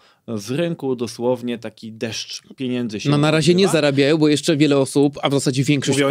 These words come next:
Speaker 2: osób
Speaker 1: insiderach,
Speaker 2: Aha.
Speaker 1: ale pojawiła się nowa grupa, outsiderzy. Nowa, stara grupa, bo jeżeli myślisz, że sh-, short squeeze to nowe zjawisko i short squeeze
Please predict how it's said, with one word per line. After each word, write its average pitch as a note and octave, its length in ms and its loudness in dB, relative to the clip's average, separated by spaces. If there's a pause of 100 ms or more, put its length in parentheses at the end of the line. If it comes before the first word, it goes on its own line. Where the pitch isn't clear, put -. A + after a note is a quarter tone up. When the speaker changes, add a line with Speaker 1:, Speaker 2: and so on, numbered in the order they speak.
Speaker 2:
osób D#3 120 2
Speaker 1:
insiderach, D3+ 500 -2 (100)
Speaker 2:
Aha. A#2 240 0
Speaker 1:
ale F3 100 0 (240)
pojawiła A#2+ 360 -6
się A#2 180 -8
nowa C3+ 300 -2
grupa, A#2 420 -10 (500)
outsiderzy. A2 840 -8 (260)
Nowa, A#3 500 -2 (280)
stara G3 500 -2
grupa, A2+ 400 -10
bo C3+ 320 -4
jeżeli D#3+ 320 -6
myślisz, F3 380 -6
że B2+ 160 -6
sh-, - 300 -16
short D#3+ 340 -8
squeeze D3 400 -6 (320)
to A#2 100 -8
nowe F3+ 260 -2
zjawisko D#3 460 -6
i A#2 60 -4
short C#3 300 -8
squeeze C#3 340 -8